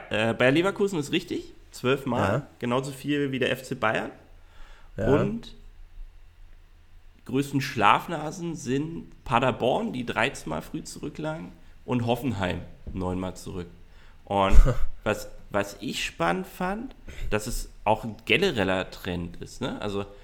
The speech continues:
Speaker 1: hundertacht Mal fiel vor der fünfzehnten Minute schon das eins null.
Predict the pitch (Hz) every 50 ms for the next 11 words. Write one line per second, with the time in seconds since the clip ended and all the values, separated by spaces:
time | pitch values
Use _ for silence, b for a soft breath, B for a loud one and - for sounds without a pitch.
0 | b b b - 123 127 156 190 214 226 220 220 - - - - 139 - - -
1 | - - 127 110 104 113 123 - 240 - - - - - 131 127 120 - - -
2 | 135 - 202 220 190 185 - - 160 175 175 - - - 160 - - - 151 151
3 | 139 135 135 131 135 - 151 135 - 143 127 120 117 117 - - 110 113 117 -
4 | - 120 120 127 113 90